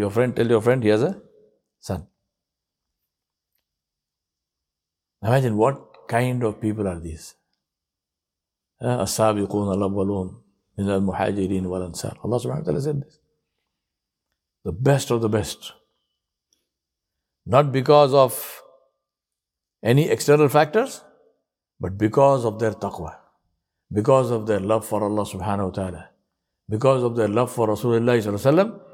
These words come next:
expressed by following the sunnah of Rasulullah sallallahu alaihi wasallam.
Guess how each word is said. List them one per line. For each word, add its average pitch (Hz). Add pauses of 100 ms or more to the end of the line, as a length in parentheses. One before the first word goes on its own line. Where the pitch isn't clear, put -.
(240)
expressed 160
by 208 (320)
following 165
the 123
sunnah 139 (160)
of 113
Rasulullah 110
sallallahu 104
alaihi 101
wasallam. 92